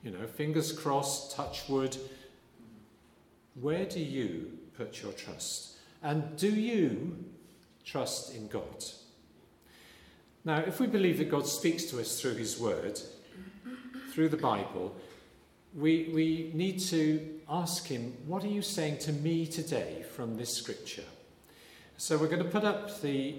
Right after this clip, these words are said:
uh, N I V version again. And just for a couple of minutes, I want you to turn to the person next to you or near you and answer these questions.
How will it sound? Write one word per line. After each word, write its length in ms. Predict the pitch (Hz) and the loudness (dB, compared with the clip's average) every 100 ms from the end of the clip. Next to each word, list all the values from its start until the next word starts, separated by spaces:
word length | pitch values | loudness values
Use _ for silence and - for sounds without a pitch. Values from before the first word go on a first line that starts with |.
| - | -6
uh, 120 | 120 123 | -6 -2
N 140 | 160 | 0
I 160 | 175 165 | 2 2
V 240 | 151 139 | 2 -2
version 420 | 98 90 87 - 95 | -2 -4 -4 -6 -6
again. 380 | - 80 78 120 - - - | -6 -8 -8 -10 -14 -14 -8
And 160 | 135 | -4
just 200 | 180 214 | 0 0
for 80 | 254 | 0
a 40 | |
couple 280 | 254 226 214 | 2 2 4
of 60 | 190 | 2
minutes, 380 | 139 - - 147 | 2 0 -4 -2
I 80 | |
want 300 | 143 175 175 | 0 -2 -2
you 60 | 190 | -6
to 180 | - - | -6 -4
turn 320 | - 214 220 | 0 2 2
to 80 | 214 | 0
the 100 | 226 | -2
person 420 | 220 196 - 160 | 0 0 2 2
next 340 | 156 156 - | 2 0 -2
to 80 | - | -2
you 160 | 147 151 | 2 4
or 120 | 110 | 2
near 280 | 113 143 135 | 2 2 2
you 280 | 123 147 147 - - - - | 2 0 -2 -6 -12 -14 -2
and 320 | 147 147 147 - - - 175 | 2 2 2 -4 -8 -4 2
answer 380 | 196 190 - | 2 2 2
these 260 | 170 170 165 | 2 2 0
questions. 840 | - 143 - - - 76 - - | 0 0 -2 -6 -8 -8 -8 -10